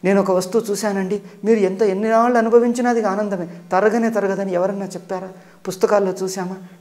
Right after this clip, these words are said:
టీవీల్లో విన్నామా, పత్రికల్లో చదివామా, ఎవరన్నా మనుషులు అట్లాంటివి చూసామా? ఈ వస్తువును అనుభవిస్తే చాలు, ఇక నిరంతరం ఆనందమే, ఎంతసేపటికి తరగదని ఎవరన్నా చెప్పారా? అట్లాంటి వస్తువు లేదు. మరి మనకైతే అటువంటి ఆనందం కావాలి.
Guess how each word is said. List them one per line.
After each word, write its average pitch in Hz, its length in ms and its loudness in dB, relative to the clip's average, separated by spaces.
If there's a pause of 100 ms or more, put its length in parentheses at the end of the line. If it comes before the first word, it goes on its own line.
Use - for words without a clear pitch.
టీవీల్లో 202 400 2
విన్నామా, 190 440 -4 (260)
పత్రికల్లో 190 440 0
చదివామా, 185 480 -6 (280)
ఎవరన్నా 214 380 4
మనుషులు 208 380 0
అట్లాంటివి 190 460 -4
చూసామా? 180 300 -6 (300)
ఈ 196 60 2
వస్తువును 208 420 2
అనుభవిస్తే 220 460 2
చాలు, 170 320 -4 (240)
ఇక 196 100 8
నిరంతరం 240 640 4
ఆనందమే, 226 420 2
ఎంతసేపటికి 202 540 -2
తరగదని 185 380 -2
ఎవరన్నా 180 280 -2
చెప్పారా? 185 400 -8 (1040)
అట్లాంటి 147 340 -4
వస్తువు - 300 -8
లేదు. - 220 -16 (880)
మరి 214 120 4
మనకైతే 220 400 0
అటువంటి 185 280 -8
ఆనందం 151 400 -12
కావాలి. - 400 -16